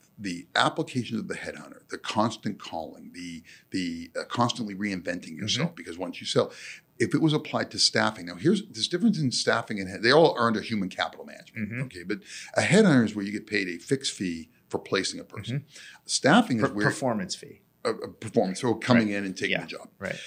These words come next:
Speaker 1: Um, a, a, a staffing firm, you employ that person. They are your employee. You lend them to a
Speaker 2: Mm.
Speaker 1: company.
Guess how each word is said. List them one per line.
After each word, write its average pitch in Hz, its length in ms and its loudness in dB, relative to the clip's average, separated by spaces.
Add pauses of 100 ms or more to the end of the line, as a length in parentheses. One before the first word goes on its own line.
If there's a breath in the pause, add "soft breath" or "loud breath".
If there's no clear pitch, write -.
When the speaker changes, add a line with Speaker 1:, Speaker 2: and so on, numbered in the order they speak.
(220 loud breath)
Speaker 1:
Um, 101 380 4 (160)
a, 98 200 -4
a, 90 80 -6 (100)
a - 40 -8
staffing 147 580 2
firm, - 380 -12 (100)
you 147 540 6
employ 131 520 2
that 95 300 -6
person. - 440 -10
They 110 140 4
are 92 120 4
your 110 340 2
employee. 110 580 -2
You 107 360 -4 (180)
lend - 380 10
them 101 160 0
to 101 180 -2
a 87 40 -6
Speaker 2:
Mm. 131 80 -2
Speaker 1:
company. 107 460 -4